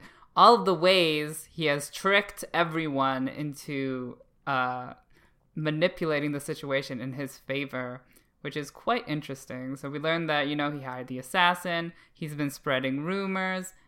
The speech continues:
and he's gonna use this as leverage in the council meeting so that,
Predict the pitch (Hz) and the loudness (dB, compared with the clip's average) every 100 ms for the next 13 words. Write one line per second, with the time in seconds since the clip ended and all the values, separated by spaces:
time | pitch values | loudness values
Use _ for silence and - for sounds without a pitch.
0 | _ 151 151 147 147 139 135 135 - 147 | _ -4 -2 -2 0 0 0 -2 -8 -4
1 | 175 202 165 170 175 156 147 151 170 175 | -2 -2 0 -2 -2 -6 -2 2 2 2
2 | 175 156 143 131 190 185 180 185 180 180 | 2 0 -6 -6 -2 -2 -2 -6 -6 -6
3 | 180 180 170 147 135 135 | -6 -8 -8 -4 -2 -4